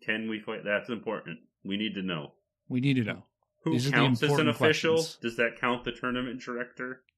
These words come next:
Speaker 2: Can you kiss him?
Speaker 1: Um, I think you need consent for that. Anyway, before all that happened, we gotta watch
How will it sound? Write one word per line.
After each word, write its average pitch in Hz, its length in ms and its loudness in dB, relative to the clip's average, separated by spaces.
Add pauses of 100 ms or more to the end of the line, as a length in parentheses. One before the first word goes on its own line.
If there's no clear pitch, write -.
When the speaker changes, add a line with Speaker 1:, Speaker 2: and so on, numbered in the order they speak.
Speaker 2:
Can 156 100 0
you 160 100 4
kiss - 240 -2
him? 254 200 4 (360)
Speaker 1:
Um, 101 460 -18 (720)
I 107 60 -8
think 131 260 -4
you 120 80 2
need 110 240 -4
consent 87 440 -8
for 78 160 -14
that. 73 180 -10 (360)
Anyway, 131 680 6 (300)
before - 480 2
all 143 260 6
that 117 260 10
happened, 113 440 2
we 120 80 -4
gotta 123 200 4
watch 113 520 0